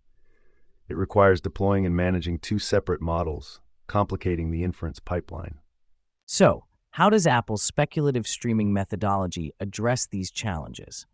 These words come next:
Speaker 1: Speculative streaming integrates the speculation and verification processes into a single model, eliminating the need for an auxiliary draft model. It uses a sophisticated multi-stream attention mechanism that enables the model to simultaneously predict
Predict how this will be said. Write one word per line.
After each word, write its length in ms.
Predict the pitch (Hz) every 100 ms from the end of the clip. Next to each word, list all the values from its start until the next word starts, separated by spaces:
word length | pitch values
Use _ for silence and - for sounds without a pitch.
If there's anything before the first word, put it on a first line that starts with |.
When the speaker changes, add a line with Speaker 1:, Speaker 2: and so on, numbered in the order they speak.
| -
Speaker 1:
Speculative 440 | 120 131 123 107
streaming 440 | - - 107 101 98
integrates 500 | 101 95 95 87 -
the 80 | 82
speculation 760 | - 98 - 92 90 90 95
and 160 | 90 80
verification 720 | 90 92 - - 95 90 87
processes 680 | - 85 76 80 - 76 69
into 300 | - 85 80
a 40 |
single 360 | - - 104 92
model, 480 | 85 82 76 73 - - _ -
eliminating 640 | 90 98 104 101 95 92
the 80 | 87
need 320 | 85 92 90
for 220 | - 82 82
an 80 |
auxiliary 600 | 82 82 78 92 92 85
draft 400 | 73 85 82 -
model. 420 | 82 78 73 - - _ _ _ _ - _ _ -
It 140 | 82
uses 360 | 101 110 98 90
a 60 | 90
sophisticated 880 | - - 113 107 107 - 95 87
multi-stream 720 | 82 90 - 98 - - 98 87
attention 500 | - 101 92 85 82
mechanism 680 | 80 - 78 76 76 71 - _ _ _
that 120 | - 90
enables 460 | 92 101 95 87
the 120 | -
model 520 | 85 87 90 85 78 -
to 100 | -
simultaneously 920 | - 98 104 95 - 98 98 92 - 87
predict 560 | - 80 92 - -